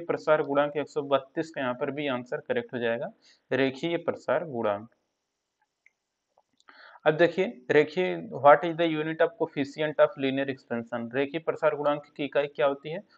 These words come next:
तो वही प्रति डिग्री सेल्सियस रहता है। तो प्रति डिग्री सेल्सियस मतलब यानी कि कुछ नंबर दिया रहेगा और उसका प्रति डिग्री सेल्सियस, तो एक सौ तैंतीस का यहाँ पर आंसर करेक्ट हो जाएगा। ठीक, अब देखिए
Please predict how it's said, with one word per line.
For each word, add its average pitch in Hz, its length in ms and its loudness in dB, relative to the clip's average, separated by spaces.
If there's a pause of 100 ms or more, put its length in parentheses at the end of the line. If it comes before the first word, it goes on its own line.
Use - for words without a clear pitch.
(160)
तो 151 60 2
वही 160 140 8
प्रति 180 320 0
डिग्री 156 300 0
सेल्सियस 165 440 -4
रहता 156 340 2
है। 175 140 -8 (320)
तो 143 80 -6
प्रति 180 320 4
डिग्री 160 300 0
सेल्सियस 160 400 -2
मतलब 160 260 -6
यानी 151 240 -2
कि 196 160 -14 (360)
कुछ 147 220 -4
नंबर 151 380 4
दिया 170 240 0
रहेगा 165 360 0 (120)
और 135 140 -2
उसका 139 300 -4
प्रति 147 340 -4
डिग्री 127 260 -6
सेल्सियस, 123 500 -8 (340)
तो 135 40 -2
एक 139 80 -2
सौ 160 120 -2
तैंतीस 143 420 -2
का 165 80 -10
यहाँ 139 160 -2
पर 139 200 -2
आंसर 131 300 -4
करेक्ट 117 360 -4
हो 120 60 -8
जाएगा। 120 300 -2
ठीक, 190 260 -6 (3750)
अब 160 120 -2
देखिए 175 420 0